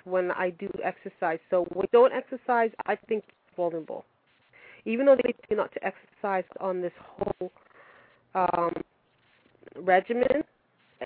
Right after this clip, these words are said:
it, it puts you in a better frame of mind, I think. Even if you don't see the weight fall because of your exercise, emotionally, I think it helps.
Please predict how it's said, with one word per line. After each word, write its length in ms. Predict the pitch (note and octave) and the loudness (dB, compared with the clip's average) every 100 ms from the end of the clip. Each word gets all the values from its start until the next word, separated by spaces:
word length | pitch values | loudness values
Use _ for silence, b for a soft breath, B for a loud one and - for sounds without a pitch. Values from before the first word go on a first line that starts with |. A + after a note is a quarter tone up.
| - G3+ | -10 -8
it, 100 | - | -4
it 200 | A3 - - | -2 -2 -2
puts 160 | - D4 | -2 0
you 120 | E4+ C#4 | 0 2
in 20 | |
a 100 | - | 2
better 280 | G#3+ A3 A#3+ | 4 4 4
frame 180 | - A3 | 4 2
of 60 | F#3+ | 0
mind, 140 | - - | -8 -10
I 60 | - | -6
think. 160 | E3 D3+ D#3 | -6 -8 -6
Even 280 | A#3+ C#4 | -4 0
if 80 | D4 - | -2 -4
you 120 | B3 | 0
don't 220 | A#3+ A3 A3 - | 2 2 0 -8
see 120 | G#3 | -6
the 120 | F#3+ | -4
weight 180 | F3 F#3 - | -2 -4 -2
fall 200 | F3+ E3+ | 0 0
because 540 | - - - - F3+ G3 - - - | -2 -8 -2 2 2 2 -6 -14 -14
of 60 | - _ | -14 _
your 240 | F3 E3+ - | -8 -6 -4
exercise, 600 | F#3 - G3 - - - _ _ _ _ _ _ _ _ _ _ _ _ _ _ - | -6 -8 -14 -16 -20 -20 _ _ _ _ _ _ _ _ _ _ _ _ _ _ -4
emotionally, 400 | A3 G#3 D4+ - - | 2 4 2 0 -4
I 120 | F3 F3 - | -4 -4 -6
think 140 | G3 | -6
it 100 | - | -6
helps. 320 | G3 E3 - | -4 -4 -4